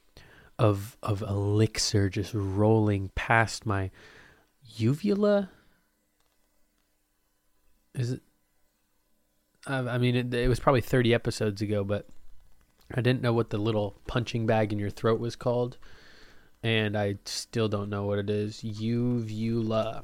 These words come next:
Let's look it up. Um, yep, got it. Oh my God, can you fi-,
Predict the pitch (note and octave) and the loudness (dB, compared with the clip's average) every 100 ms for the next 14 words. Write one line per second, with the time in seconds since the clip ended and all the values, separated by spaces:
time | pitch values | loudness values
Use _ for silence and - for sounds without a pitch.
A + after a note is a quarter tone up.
0 | - A2 G2+ - - - - A#2+ C#3 - | -12 -12 -10 -10 -10 -8 -4 -2 -4 -6
1 | - - - - - - - - - - | -16 -18 -20 -18 -18 -20 -20 -20 -20 -20
2 | - A#2+ A2+ A2 G#2 C3 F3+ - - B2 | -14 -6 -4 -2 -2 2 2 0 2 6
3 | C3 B2+ - B2+ C3+ A#2+ A#2+ A#2+ A#2 - | 6 4 -2 -2 -2 0 2 2 0 -2
4 | A2+ A2 - A#2 | -4 -4 -4 -6